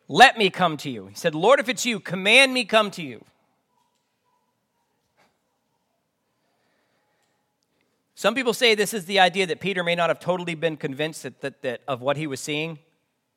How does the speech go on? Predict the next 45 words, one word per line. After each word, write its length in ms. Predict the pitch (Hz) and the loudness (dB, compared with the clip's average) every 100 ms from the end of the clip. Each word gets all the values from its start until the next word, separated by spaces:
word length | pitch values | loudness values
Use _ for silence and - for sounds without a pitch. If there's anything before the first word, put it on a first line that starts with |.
| - | -14
You 80 | |
know, 100 | 135 | -12
when 120 | 131 180 | -10 -6
you've 100 | 190 | 0
been 100 | 180 | 0
up 120 | 180 | 4
all 140 | 175 | 2
night 260 | 156 160 165 | 4 0 0
trying 200 | 156 151 | -4 -2
not 200 | 147 143 | -2 -4
to 40 | |
die, 260 | 139 139 143 | 2 4 4
trying 200 | 139 139 | 0 -6
not 140 | 135 | -6
to 60 | 135 | -6
drown, 340 | 131 139 139 - _ | -4 -2 -2 -8 _
he 140 | - 302 | -6 0
may 160 | 233 | 4
have 100 | 214 | 4
been 120 | 202 | 4
a 40 | 190 | 0
little 160 | 185 | -2
tired, 320 | 175 160 160 202 | 2 2 2 -4
a 460 | _ _ _ _ | _ _ _ _
little, 140 | 160 175 | -4 -2
little 180 | 170 | -2
foggy-eyed. 560 | 185 180 165 170 160 185 | 2 2 4 2 0 0
That, 220 | 170 - | -4 -4
that, 140 | 160 165 165 - | -4 -6 -12 -12
n-, 160 | 156 - | -12 -6
no 160 | 165 | -4
big 180 | 170 175 | -4 -4
deal 160 | 180 170 | -2 0
there. 160 | 160 | -2
So 200 | 180 196 - _ _ _ _ | -2 -8 -8 _ _ _ _
there's 160 | 247 | 2
a 40 | 254 | 6
possibility 520 | 247 190 185 151 131 | 4 4 0 -2 -2
there. 180 | 131 170 _ _ _ _ _ _ _ _ _ _ _ _ _ _ _ _ _ _ _ _ _ _ | -4 -6 _ _ _ _ _ _ _ _ _ _ _ _ _ _ _ _ _ _ _ _ _ _
But 160 | 170 226 | -2 2
it 80 | |
doesn't 220 | 220 214 247 | 2 0 0
make 160 | 220 | 0
any 120 | 196 160 | 0 0
difference. 440 | 208 135 101 - | -2 -4 -10 -16